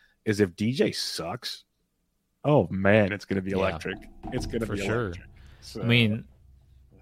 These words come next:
Speaker 2: and, and he's kinda stuck at this point because they gave him so much money and he's committed, he's resigned. So, but I mean, I guess it doesn't really matter if he plays well to him.
Speaker 1: Think about this. I was, I,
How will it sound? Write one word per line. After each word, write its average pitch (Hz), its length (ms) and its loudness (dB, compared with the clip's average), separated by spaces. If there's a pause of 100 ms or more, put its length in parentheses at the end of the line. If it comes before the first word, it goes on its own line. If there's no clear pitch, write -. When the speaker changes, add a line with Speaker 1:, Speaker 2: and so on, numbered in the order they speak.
Speaker 2:
and, 113 140 2
and 107 160 2
he's 127 220 2
kinda 110 280 2
stuck - 500 -2
at - 80 -12
this 98 160 -6
point 95 300 -8
because 92 180 -6
they 95 140 -2
gave 98 180 -2
him 98 80 -4
so 101 140 -8
much 95 160 -6
money 104 240 -2
and 95 60 -4
he's 90 260 -8 (220)
committed, 101 400 -2
he's 95 180 -4
resigned. 95 600 -4
So, 92 340 -8 (720)
but 92 280 -2 (380)
I - 20 -10
mean, 92 340 -8 (600)
I 90 60 -8
guess 104 320 -4
it - 40 -14
doesn't 95 200 -2
really 92 140 -2
matter 98 300 0
if 90 100 -6
he 95 60 -8
plays 90 240 -4
well 95 200 -2
to - 200 -14
him. 92 380 -2 (720)
Speaker 1:
Think 120 160 -4
about 135 280 0
this. 92 260 -4
I 95 60 -4
was, 98 100 -2
I, 98 80 -2